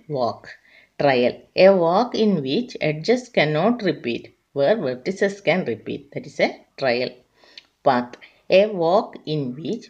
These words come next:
vertices cannot repeat, so edges too won't repeat. Edges are in a, in a path, edges and vertices won't repeat. Circuit, closed trial is a circuit and closed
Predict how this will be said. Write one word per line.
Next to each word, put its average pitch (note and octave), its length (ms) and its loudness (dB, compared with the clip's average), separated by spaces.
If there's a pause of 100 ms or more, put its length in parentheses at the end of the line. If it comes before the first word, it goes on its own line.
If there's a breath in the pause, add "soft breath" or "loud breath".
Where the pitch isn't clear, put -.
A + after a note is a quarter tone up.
(140)
vertices G#3 540 -2
cannot D3+ 520 -2
repeat, A#2+ 420 -6
so E3 220 -2
edges C#3 460 -6
too A3+ 160 0
won't C#3+ 400 -2
repeat. A2 400 -10
Edges C#3+ 420 -6
are G#3 120 2
in E3 320 -4
a, - 20 -4
in F3 220 -4
a G#3+ 80 4
path, G3 460 -4
edges D#3 540 -4
and F#3 440 -2 (520 loud breath)
vertices D#3 760 0 (100)
won't D#3 340 0
repeat. - 560 -8 (2000 soft breath)
Circuit, E3 680 -6 (180)
closed F#3 420 0 (160)
trial C#3+ 260 2
is B2+ 220 -8
a A#2+ 60 -4
circuit - 640 -4 (260 soft breath)
and A#2 300 -10 (160)
closed D3 440 -2